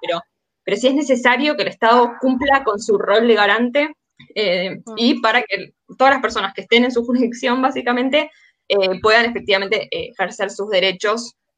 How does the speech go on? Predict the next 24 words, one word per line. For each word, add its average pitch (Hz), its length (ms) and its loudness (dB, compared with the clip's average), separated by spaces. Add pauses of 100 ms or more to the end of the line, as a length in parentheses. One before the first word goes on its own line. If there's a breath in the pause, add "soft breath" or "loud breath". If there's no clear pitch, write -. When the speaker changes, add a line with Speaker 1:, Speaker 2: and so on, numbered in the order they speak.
Speaker 1:
de 185 60 -6
acuerdo 180 240 2
a - 20 0
lo - 80 -2
que - 60 -6
establece 180 520 -4
la 180 140 -2
convención. 170 540 -6
Entonces, 202 280 -8
bueno, 208 140 -2
es 240 100 -4
una, 254 160 0
es 240 120 -4
un 269 160 0
cúmulo 277 400 2
de, 185 300 2 (400)
de 170 320 0 (340)
barreras 247 420 4
actitudinales 226 720 -4
y 214 80 -12
culturales, 254 840 -4 (280)
falta 226 320 2
de 208 160 0
control 226 720 -4